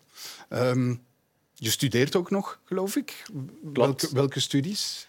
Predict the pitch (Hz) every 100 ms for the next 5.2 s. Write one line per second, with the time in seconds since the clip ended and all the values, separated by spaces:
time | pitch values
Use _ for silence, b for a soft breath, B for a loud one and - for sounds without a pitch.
0 | _ - - - 113 110 - 110 107 117
1 | - 135 123 110 110 - 110 104 104 127
2 | - 104 101 107 101 104 _ - 104 107
3 | 104 107 120 107 113 123 - _ - 101
4 | 104 107 _ _ 117 107 113 110 104 98
5 | - -